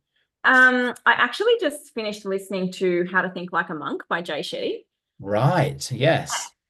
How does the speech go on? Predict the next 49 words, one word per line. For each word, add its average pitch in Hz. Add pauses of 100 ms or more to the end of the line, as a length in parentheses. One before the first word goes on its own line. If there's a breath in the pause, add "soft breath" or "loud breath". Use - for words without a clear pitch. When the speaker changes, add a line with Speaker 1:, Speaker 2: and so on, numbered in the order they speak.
(100)
Speaker 1:
I 254
know 302
it's, 294
like, 208
a 185
popular 208
book 190
and 185
you 180
can 190
get 196
it, 190
you 214
know, 196
in 185
Kmart 190
and 180
it's 185
everywhere. 185
And 196
so 214
I 214
will 220
admit, 208
for 294
a 277
little 202
while, 180
I 175
was 175
like, 180
"Oh, 240 (160)
you 196
know, 180 (120)
probably 170
don't 160
need 165
to 160
read 160
that. 165
Like, 165
it, 170
it 180
seems 160
like 170
stuff 160
I 165
would 160
know." 156